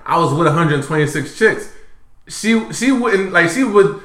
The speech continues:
be like, you know what I mean? But she would still be like, "Well, wait a minute, a hundred twenty? Like, that's a lot." You know what I mean? Like,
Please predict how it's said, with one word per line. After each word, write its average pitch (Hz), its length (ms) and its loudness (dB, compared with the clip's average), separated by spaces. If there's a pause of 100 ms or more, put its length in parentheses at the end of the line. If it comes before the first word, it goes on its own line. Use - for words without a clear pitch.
(120)
be 175 100 2
like, 156 300 4
you 185 80 0
know 208 60 4
what 208 80 4
I - 20 0
mean? 214 140 2
But 165 120 0
she 226 100 -4
would 185 80 -4
still 208 200 2
be 175 80 0
like, 147 260 0
"Well, 123 340 2
wait 139 140 -2
a 98 40 -6
minute, 82 200 -12
a 85 40 -14
hundred 135 280 -6
twenty? 180 160 -6
Like, 139 160 -6
that's - 160 -10
a 135 40 -6
lot." 123 280 -2
You 208 80 0
know 214 100 6
what 208 80 2
I - 20 2
mean? 196 80 2
Like, 165 280 4